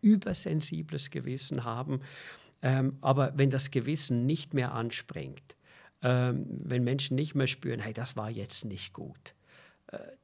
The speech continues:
dann, äh, wird in ihrem Leben eine Reife nicht entwickelt werden, die eigentlich so gut wäre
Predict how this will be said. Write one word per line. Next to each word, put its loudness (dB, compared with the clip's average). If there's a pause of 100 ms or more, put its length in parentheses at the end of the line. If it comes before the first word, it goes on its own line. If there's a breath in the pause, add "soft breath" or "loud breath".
(240)
dann, 8
äh, -8
wird 0
in 2
ihrem 2
Leben 0
eine -2
Reife -6
nicht 0
entwickelt -4
werden, -4
die -8
eigentlich -8 (340)
so -4
gut -6
wäre -2